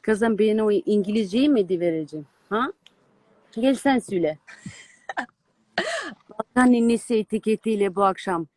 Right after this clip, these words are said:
Balkan Ninnisi etiketinde buluşuruz. Hashtag, çek elini, bakalım. Hashtag Balkan Ninnisi etiketinde buluşacağız hep bamaz. Saat yirmide. Teşekkür ederim.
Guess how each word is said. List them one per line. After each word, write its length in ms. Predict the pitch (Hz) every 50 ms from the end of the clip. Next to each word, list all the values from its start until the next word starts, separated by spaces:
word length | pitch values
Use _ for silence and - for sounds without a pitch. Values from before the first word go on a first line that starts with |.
| _ _ _ _ _ _ _ _ _ _ _ _ _
Balkan 480 | - 160 185 190 196 - 226 226 226 220
Ninnisi 500 | 214 208 208 202 202 202 - - 220 190
etiketinde 680 | 185 - 196 185 - 190 185 - 190 185 185 190 175
buluşuruz. 500 | 175 180 180 170 - - - 151 - - - - - - -
Hashtag, 360 | 233 - - - 226 226 226 _ _ _ _ _ _ _ _ _ _ _ _ - - 277 285
çek 160 | 226 165 160
elini, 400 | 185 185 185 - 190 208 226 247 - _ _ _ _ -
bakalım. 280 | 175 - 196 214 247 - _ _ _ _ _ - 240 - _ - - _ -
Hashtag 440 | 196 220 - - - 226 196 185 196
Balkan 380 | 202 202 202 - 220 214 214
Ninnisi 460 | 196 190 185 180 175 165 - - 165
etiketinde 720 | 151 - 175 165 180 185 - 185 - 180 180 180 185 165
buluşacağız 360 | 156 175 180 170 - 170 165 165
hep 240 | 185 170 - -
bamaz. 340 | 170 156 147 127 101 - - - 381 415 - - - - - - - _ - 784 - -
Saat 260 | - 185 190 190 190 -
yirmide. 640 | 185 190 190 185 180 180 180 175 165 165 151 113 - - _ _ _ _ _ _ _ _ - 285 320 508 571 494 440 403 381 370 339 330 320 302 277 - _ _ _ _ _ _ _ - - - _ _ _ _ _ - - - - - - - - - _ _ _ _ _ - -
Teşekkür 500 | 180 175 - - 180 165 - - 185 165
ederim. 280 | 160 160 147 151 -